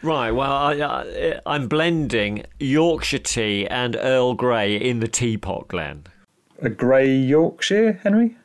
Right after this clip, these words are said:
Speaker 1: Yeah, something like that, Glenn.
Speaker 2: Mm, how is it?
Speaker 1: Well, it's strong and fragrant, Glenn, but in a manly way.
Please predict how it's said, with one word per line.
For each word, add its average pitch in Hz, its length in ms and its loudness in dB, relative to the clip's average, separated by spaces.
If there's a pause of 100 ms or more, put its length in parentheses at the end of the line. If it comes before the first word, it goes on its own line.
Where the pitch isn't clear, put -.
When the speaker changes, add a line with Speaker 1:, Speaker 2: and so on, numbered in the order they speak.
(120)
Speaker 1:
Yeah, 156 260 2
something 170 440 0
like 113 200 0
that, 107 220 -4
Glenn. 120 340 -2 (720)
Speaker 2:
Mm, 123 420 4
how 120 180 2
is 120 120 2
it? - 220 0 (360)
Speaker 1:
Well, 117 360 0
it's - 380 -2 (160)
strong 170 800 2
and 160 320 -2
fragrant, 117 1160 0
Glenn, 87 580 -4 (680)
but 135 200 0
in 127 160 0
a 123 60 -2
manly 120 840 -2
way. 82 600 -4